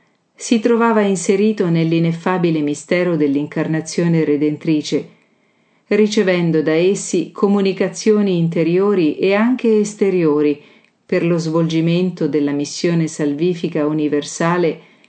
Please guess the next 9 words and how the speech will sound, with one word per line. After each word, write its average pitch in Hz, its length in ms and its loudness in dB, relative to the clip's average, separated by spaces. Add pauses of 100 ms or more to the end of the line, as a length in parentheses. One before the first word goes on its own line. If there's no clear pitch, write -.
del 180 340 0
genere 185 540 0
umano 160 520 -2
da 170 140 0
redimere. 143 720 -2 (2250)
Nessun 240 520 2
santo 165 540 0
o 165 240 0
santa 147 720 -4